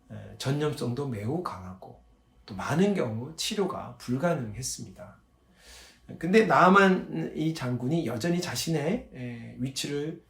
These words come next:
갖고 있으면서 또 왕 앞에 나아간 것을 볼 때 아직은, 에, 초기 단계로 보여지죠. 이 삼 절에 어린 소녀 한 사람이 등장합니다. 이 절은, 어, 이 소녀에 대해서 설명하기를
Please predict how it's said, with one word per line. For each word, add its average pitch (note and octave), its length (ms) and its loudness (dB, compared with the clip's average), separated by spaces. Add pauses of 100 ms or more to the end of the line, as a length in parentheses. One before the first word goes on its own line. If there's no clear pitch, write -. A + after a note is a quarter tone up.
(140)
갖고 - 380 -10
있으면서 D#3 840 -4
또 - 160 -2
왕 A#2+ 220 0
앞에 E3 580 0 (300)
나아간 C3 500 -2
것을 B2 320 -4
볼 G2 240 -14
때 A#2 220 -12
아직은, E3+ 680 -4 (440)
에, G2 180 -16
초기 E3+ 580 -2
단계로 G#2 540 -10
보여지죠. A2+ 680 -10 (560)
이 A2 60 -2
삼 A#3+ 380 10
절에 E3 840 10 (200)
어린 G#3+ 280 10
소녀 F#3+ 260 8
한 G3+ 180 6
사람이 E3 380 4
등장합니다. C3+ 760 0
이 F3 140 4
절은, G3+ 500 8 (560)
어, G2 220 -10
이 F3+ 140 0
소녀에 G3 380 6
대해서 C#3+ 260 2
설명하기를 B2+ 1300 0